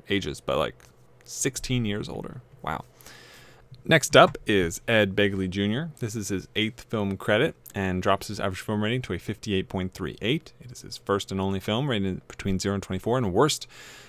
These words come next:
film overall, coming in behind Goin' South. He has a value of point five and a score of forty-seven point two, ranking him one thousand seven hundred and twenty-second overall, tied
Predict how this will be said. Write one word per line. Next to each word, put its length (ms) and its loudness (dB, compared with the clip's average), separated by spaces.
film 260 6
overall, 520 4
coming 200 2
in 100 2
behind 640 -2
Goin' 320 4
South. 500 -4
He 100 6
has 100 8
a 60 4
value 260 6
of 120 0
point 200 2
five 360 2
and 80 0
a 80 4
score 240 4
of 60 2
forty-seven 520 2
point 300 -2
two, 340 2
ranking 300 -2
him 240 2
one 180 2
thousand 400 2
seven 280 0
hundred 260 -2
and 100 -2
twenty-second 960 -4
overall, 520 4
tied 500 -2